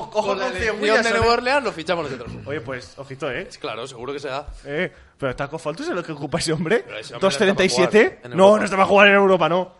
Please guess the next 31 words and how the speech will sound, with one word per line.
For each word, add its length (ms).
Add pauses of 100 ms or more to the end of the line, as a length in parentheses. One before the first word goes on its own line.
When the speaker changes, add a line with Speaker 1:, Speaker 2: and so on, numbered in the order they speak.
Speaker 1:
Se 120
puede 140
salir. 380 (220)
Dos 200
treinta 180
y 40
siete. 280
Speaker 2:
¿Qué 60
quiere 140
decir 180
que 80
Speaker 1:
Tavares 360
parece 280 (260)
Speaker 2:
¿Que 80
Speaker 1:
pa-, 60
Speaker 2:
Chechu 100
Speaker 1:
ta- 80
Speaker 2:
Murelo 240
lo 60
está 160
llamando 240
ya? 180 (220)
Speaker 1:
Eh, 80
yo, 80 (260)
no, 320
no 140
lo 80
sé, 200
pero 160
yo 120
lo, 100